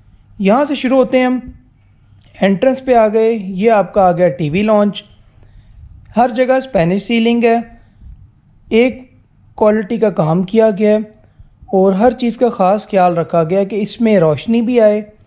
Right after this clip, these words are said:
घर एयरी रहे आपका। और ये लाहौर, अल्फला टाउन लाहौर में है, इस टाइम अवेलेबल है, हॉट डील है, ये अवेलेबल है for sale।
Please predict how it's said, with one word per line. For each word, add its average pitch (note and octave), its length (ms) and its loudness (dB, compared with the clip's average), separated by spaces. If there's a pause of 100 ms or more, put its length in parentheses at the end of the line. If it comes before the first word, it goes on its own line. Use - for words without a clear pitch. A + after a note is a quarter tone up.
(680)
घर F#3+ 380 2
एयरी G3+ 320 0
रहे A3 240 4
आपका। G3 380 2 (1500)
और F#3+ 160 2
ये A3 160 0
लाहौर, G#3 500 2 (100)
अल्फला B3 400 0
टाउन G3+ 340 0
लाहौर E3+ 340 0
में A3 160 -6
है, A3 240 -4
इस - 160 -10
टाइम A3 160 0
अवेलेबल F#3+ 500 0
है, G3+ 140 2
हॉट E3+ 320 0
डील G3+ 320 -4
है, G3+ 120 0
ये G3 160 0
अवेलेबल F3+ 460 0
है F#3+ 80 2
for F3+ 260 -2
sale। F#3 360 -2